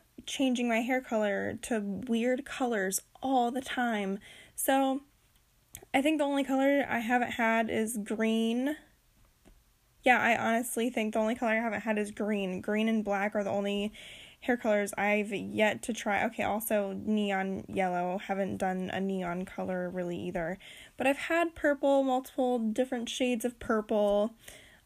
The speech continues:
Um, I've had white hair, silver hair, red hair.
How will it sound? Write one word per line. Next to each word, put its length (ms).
Um, 300
I've 180
had 280
white 340
hair, 340
silver 320
hair, 300
red 280
hair. 760